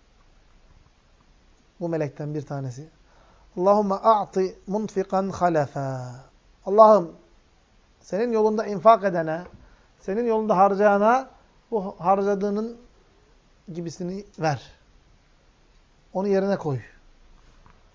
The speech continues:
Düşün, sana dua eden kim? Melek. Çünkü Allah yolunda harcıyorsun. Allah yolunda malını, vaktini,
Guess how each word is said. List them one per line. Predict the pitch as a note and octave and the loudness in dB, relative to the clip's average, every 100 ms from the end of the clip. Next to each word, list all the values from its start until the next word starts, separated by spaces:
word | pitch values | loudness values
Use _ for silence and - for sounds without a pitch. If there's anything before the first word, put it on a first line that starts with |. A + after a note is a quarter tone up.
| _ | _
Düşün, | - F3 | -10 -8
sana | C#3+ F3 F#3+ E3 | -6 -6 -4 -2
dua | F3+ | 0
eden | G3+ F#3+ G3 | 0 -4 -6
kim? | B3 B3+ - _ _ _ _ _ _ _ _ _ _ C3+ | -8 -14 -18 _ _ _ _ _ _ _ _ _ _ -14
Melek. | C3+ B2+ - _ _ _ _ _ _ _ _ _ | -12 -14 -18 _ _ _ _ _ _ _ _ _
Çünkü | _ - | _ -12
Allah | D3+ D3+ | -6 -4
yolunda | D3+ C#3+ C3+ | -4 -6 -8
harcıyorsun. | B2+ A2+ _ _ _ _ - | -8 -14 _ _ _ _ -14
Allah | D#3 E3+ | -8 -6
yolunda | E3 E3 E3 F#3 - _ _ _ _ _ - | -6 -4 -6 -6 -10 _ _ _ _ _ -10
malını, | E3 D#3+ D#3 D#3 E3+ _ _ _ - | -4 -4 -4 -6 -10 _ _ _ -10
vaktini, | D#3 D#3 - D#3+ D#3 | -10 -8 -10 -8 -8